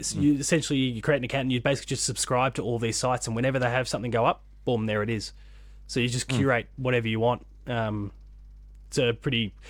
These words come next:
Speaker 1: pretty quality thing, and it was actually kind of handy for me even when I was doing the writing that, like, I, I wouldn't necessarily miss a beat because these things would instantly get brought to the top of my feed and I could just access it whenever I needed
Speaker 2: Okay.
Speaker 1: it. So
Speaker 2: You have to have a look at it. I've,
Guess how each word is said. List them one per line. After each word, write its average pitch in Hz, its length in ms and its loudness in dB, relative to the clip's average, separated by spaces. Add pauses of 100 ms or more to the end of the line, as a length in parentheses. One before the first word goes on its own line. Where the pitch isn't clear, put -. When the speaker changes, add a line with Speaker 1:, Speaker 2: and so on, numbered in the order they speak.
(240)
Speaker 1:
pretty 180 180 4
quality 160 300 6
thing, 143 140 0
and 143 40 2
it 143 40 0
was 147 100 2
actually 147 240 2
kind 143 140 2
of 123 60 -4
handy 139 220 2
for 139 120 -4
me 135 140 4
even 131 140 0
when 123 80 2
I 120 40 2
was 120 120 0
doing 151 240 4
the 123 100 2
writing 120 340 2
that, 120 200 -4
like, 117 200 0
I, - 20 0 (120)
I 135 200 0
wouldn't 139 260 4
necessarily 123 380 0
miss 123 160 0
a 107 40 -4
beat 131 300 0
because 113 600 -4 (320)
these 113 180 2
things 123 180 0
would 110 180 -4
instantly 113 360 -2
get 107 180 -4
brought 107 220 -4
to - 60 -12
the 120 60 -6
top - 180 -4
of - 40 -20
my 101 100 -2
feed 120 200 0
and 98 100 -4
I 92 60 -2
could 95 160 -10
just 110 140 -8
access 104 280 -6
it 98 80 -14
whenever 104 260 -4
I 95 40 -2
needed 101 180 0
Speaker 2:
Okay. 123 120 0
Speaker 1:
it. - 160 -8
So 101 120 -6
Speaker 2:
You 92 60 -6 (140)
have 190 120 2
to 175 60 4
have 127 100 2
a - 20 -2
look 131 140 0
at 117 80 2
it. 101 120 0
I've, 117 180 0